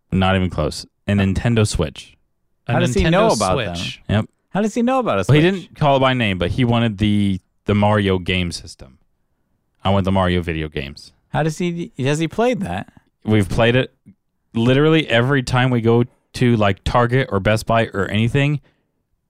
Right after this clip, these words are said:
Speaker 1: We have to stop and play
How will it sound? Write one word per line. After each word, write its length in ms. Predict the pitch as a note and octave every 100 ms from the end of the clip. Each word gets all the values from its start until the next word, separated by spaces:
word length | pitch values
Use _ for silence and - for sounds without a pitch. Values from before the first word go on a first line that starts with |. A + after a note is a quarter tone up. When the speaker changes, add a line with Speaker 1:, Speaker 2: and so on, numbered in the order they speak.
| _ _ _ _ -
Speaker 1:
We 180 | G#2 G2
have 360 | - A2 G#2+
to 100 | -
stop 380 | G#2+ A2+ F#2+ - -
and 200 | F#2+ -
play 500 | G#2+ F#2+ F#2+ F2+